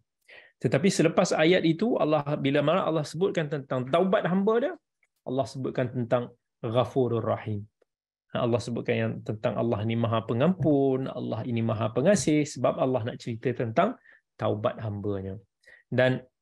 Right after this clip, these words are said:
orang yang sempat bertaubat dalam keadaan tidak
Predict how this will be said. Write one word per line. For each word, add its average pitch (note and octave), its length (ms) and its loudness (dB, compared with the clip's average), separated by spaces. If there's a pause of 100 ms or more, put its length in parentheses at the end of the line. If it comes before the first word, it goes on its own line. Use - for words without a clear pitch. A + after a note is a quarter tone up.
orang A3 480 4
yang G#3 320 2
sempat - 480 -2
bertaubat F#3 560 0 (3000)
dalam D#3+ 400 2
keadaan F3 560 0
tidak F3 480 -2